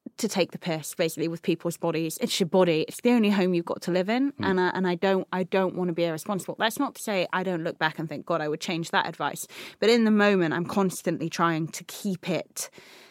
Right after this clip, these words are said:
Speaker 1: uh, to get people results that I'm promising them, 'cause I don't want them to waste their money, but to, to make sure that they are healthy and nutritionally balanced. Um,
Speaker 2: Hmm.
Speaker 1: there are some nutritionists out there who would disagree with that statement, who don't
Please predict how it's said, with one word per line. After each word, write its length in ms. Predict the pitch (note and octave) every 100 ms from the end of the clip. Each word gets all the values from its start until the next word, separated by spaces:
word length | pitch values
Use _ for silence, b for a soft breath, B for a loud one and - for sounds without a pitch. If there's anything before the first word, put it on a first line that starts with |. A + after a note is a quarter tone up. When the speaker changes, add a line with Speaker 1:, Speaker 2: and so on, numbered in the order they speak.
| B B
Speaker 1:
uh, 200 | G3 D#3+
to 120 | -
get 220 | A3+ F4+ -
people 260 | A#3+ G3
results 420 | F3 F3 F3+ B3+
that 80 | -
I'm 100 | -
promising 420 | F3+ G3+ F3+ D#3 D#3
them, 200 | D#3 A3
'cause 100 | G#3
I 40 |
don't 80 | F#3
want 100 | F#3+
them 80 | D#3+
to 120 | -
waste 180 | F3 E3+
their 100 | C#3+
money, 380 | E3+ G3 E3 B3 B B -
but 160 | G3+ -
to, 120 | - _
to 140 | - G3+
make 240 | G#3 G3+
sure 240 | - F#3+ F3
that 120 | D#3+
they 100 | E3
are 80 | D#3+
healthy 500 | - D#3+ - - C#3+
and 100 | F3+
nutritionally 500 | E3 E3+ - D#3+ E3
balanced. 520 | F3 D3+ D#3+ - - -
Um, 380 | F3+ D#3+ D#3 D3+
Speaker 2:
Hmm. 140 | A#2+ F2+ _ _ -
Speaker 1:
there 100 | -
are 40 | G3+
some 200 | - G3+
nutritionists 480 | F3 F#3 - F3+ E3+
out 120 | E3
there 120 | F3
who 120 | E3
would 120 | F3+ E3+
disagree 460 | F#3 - F3 E3+
with 140 | F3+ F3+
that 160 | F3+
statement, 520 | - F3 - E3 A3+ - -
who 80 | F#3
don't 320 | F3 E3+